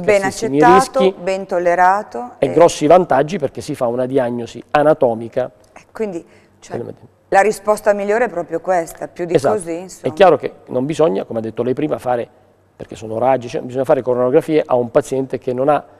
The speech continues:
Speaker 2: almeno qualcuno di quegli esami precedenti
Speaker 1: Positivo,
Speaker 2: indicativo,
Speaker 1: esatto.
Speaker 2: perché sennò significa,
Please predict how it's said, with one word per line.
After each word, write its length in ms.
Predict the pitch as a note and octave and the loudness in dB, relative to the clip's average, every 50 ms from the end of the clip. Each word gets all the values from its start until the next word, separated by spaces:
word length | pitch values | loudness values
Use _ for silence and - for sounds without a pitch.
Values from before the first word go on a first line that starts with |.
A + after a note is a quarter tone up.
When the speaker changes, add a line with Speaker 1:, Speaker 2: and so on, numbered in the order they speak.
| _ _ _ _ _ _ _ _ - | _ _ _ _ _ _ _ _ 4
Speaker 2:
almeno 760 | C#3+ D3+ D#3 D#3+ E3 E3+ F3 G3 G#3 G3+ F#3+ F#3 F3 E3+ E3+ - | 6 6 6 6 4 4 6 8 8 10 10 8 8 8 6 6
qualcuno 580 | - - D#3+ D3+ C#3+ C#3 - - F#3+ F3 D#3 C#3 | 4 4 6 6 6 4 0 2 4 4 4 4
di 100 | C#3 C3 | 2 2
quegli 240 | - C#3+ C#3 C#3 | 2 2 2 2
esami 320 | D3 C#3+ - E3+ D3+ C#3+ B2+ | 2 4 4 4 4 4 4
precedenti 800 | C3 C3 C3 - F3+ E3+ C#3+ C3+ C#3 C#3+ C#3+ C#3 - D#3+ D#3+ - - - | 2 2 2 2 2 2 2 0 0 -2 -2 -2 -4 -4 -6 -6 -10 -10
Speaker 1:
Positivo, 340 | F3+ F#3+ F3 F#3+ A3+ D3 D3 D3 | -8 -8 -6 -2 0 0 2 2
Speaker 2:
indicativo, 540 | C#3+ D3 D3+ F3 F#3 E3 C#3+ - - D3 D3+ C#3 | 4 2 4 6 6 6 6 4 4 4 4 4
Speaker 1:
esatto. 120 | E3 D#3+ D#3+ | 4 2 2
Speaker 2:
perché 160 | D#3+ - C3 | 0 -2 -4
sennò 320 | A2+ C3 C#3+ D#3+ E3+ - - | -2 2 6 6 6 6 4
significa, 580 | - C3+ B2+ B2 B2 A#2 - D#3 C3+ D3 C3+ | 0 -10 -8 -8 -8 -6 -6 -2 0 0 0